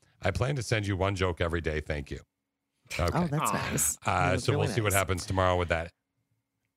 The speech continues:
Speaker 2: Okay, so I was, uh, I was talking about weird little things that have happened to me,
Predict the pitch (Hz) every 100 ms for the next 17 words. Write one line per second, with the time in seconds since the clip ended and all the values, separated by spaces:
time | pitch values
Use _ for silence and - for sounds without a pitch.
0 | _ 175 196 101 - 185 156 165 175 156
1 | 143 139 123 113 120 - - _ _ 120
2 | 113 151 131 110 113 110 - 120 139 139
3 | 139 139 151 151 - _ _ - 120 135
4 | 139 135 113 113 110 107 113 104 107 101
5 | 113 127 151 151 170 165 98 85 120